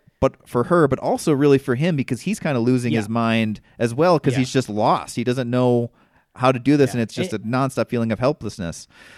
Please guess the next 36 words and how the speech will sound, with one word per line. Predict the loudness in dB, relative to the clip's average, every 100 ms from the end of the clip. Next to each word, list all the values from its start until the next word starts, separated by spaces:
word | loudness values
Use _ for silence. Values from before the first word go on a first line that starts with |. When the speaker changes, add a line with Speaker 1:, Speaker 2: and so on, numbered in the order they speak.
| -20 -10
Speaker 1:
And | -8
so | 0 4 4
it's | 2
really | -2 2 2 0
interesting | -4 -4 -4
that | -2
one, | 0 -2 -2
that | -2 -2 -2
scene | -2 0 0
where | 0
he | 0
s-, | -4
says | -2 0 2
he's | 0
gonna | -4 -2
leave | 0 0 0
at | -2
night, | -2 -2
where | -2
they | -4
have | -4 -4
this | -4 -4
breakthrough | -2 -2 -4 -8
together, | -4 -4 -2 -2 -4
and | -6 -6
they | -4
both | 0 0 -2 -8 _
Speaker 2:
Right. | -12 -10 -6
Speaker 1:
come | -4
away | 0 2
with | 2
that | 2 -4
concept | -4 -4 -4 -4
of | -6
just | -6 -4
like, | -2 -4